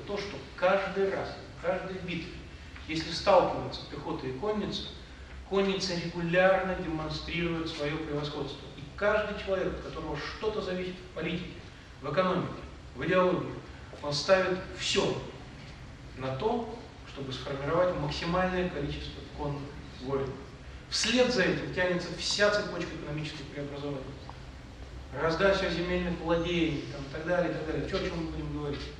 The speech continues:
Вот эта потребность в коннице, потребность в качественной тяжело-,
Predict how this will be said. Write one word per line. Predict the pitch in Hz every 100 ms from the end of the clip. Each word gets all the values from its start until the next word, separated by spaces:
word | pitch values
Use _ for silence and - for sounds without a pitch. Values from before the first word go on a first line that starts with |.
| - - - -
Вот | 143 143
эта | 175 156
потребность | - 151 170 175 123 107
в | - -
коннице, | 226 220 190 - - - - - - -
потребность | - 175 156 151
в | -
качественной | 196 180 - - 127
тяжело-, | - 147 147 151 151 - -